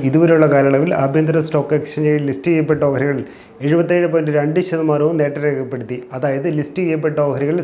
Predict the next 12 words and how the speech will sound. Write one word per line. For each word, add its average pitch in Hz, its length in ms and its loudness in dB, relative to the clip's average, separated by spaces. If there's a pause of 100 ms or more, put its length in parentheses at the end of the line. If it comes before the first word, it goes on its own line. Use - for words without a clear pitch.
സജീവമായ 151 520 0 (100)
രണ്ടായിരത്തി 147 440 -2
എണ്ണൂറ്റൊന്ന് 165 520 -2
എണ്ണത്തിൽ 139 320 -2 (400)
രണ്ടായിരത്തി 160 360 0
ഒരുന്നൂറ്റി 156 260 0
അറുപത്തിമൂന്ന് 180 680 0
ഓഹരികളും 147 400 0
നടപ്പ് 143 340 0
സാമ്പത്തിക 156 440 -2
വർഷത്തിൽ 151 380 -4
ഇതിനകം 147 320 0